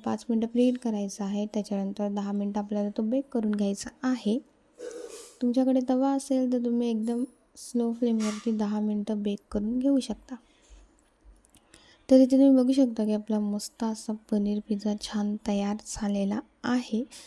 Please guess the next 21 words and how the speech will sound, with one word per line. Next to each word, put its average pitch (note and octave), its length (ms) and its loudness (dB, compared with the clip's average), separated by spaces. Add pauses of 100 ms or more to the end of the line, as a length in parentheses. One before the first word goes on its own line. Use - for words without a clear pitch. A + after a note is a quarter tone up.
(720)
आपलं B3 180 0 (100)
पनीरसुद्धा A#3+ 640 2
छान A#3 340 0
बेक A3 300 0
झालेलं G#3 460 -2
आहे G3+ 420 -4
आणि G3+ 380 -4
मोझरेला G3+ 540 0
चीजसुद्धा G#3 680 -2 (100)
छान G#3 440 -6 (340)
मेल्ट G#3 440 2
झालेला F#3+ 460 -4
आहे. F#3 240 -6 (640)
तर A#3+ 60 -2
इथे A3+ 200 -2
मी A3+ 100 -2
तुम्हाला G#3+ 320 -2
दाखवते, C4 540 -2 (840)
तुम्ही A3+ 220 -2
बघू A3 160 -2
शकता A#3 400 -6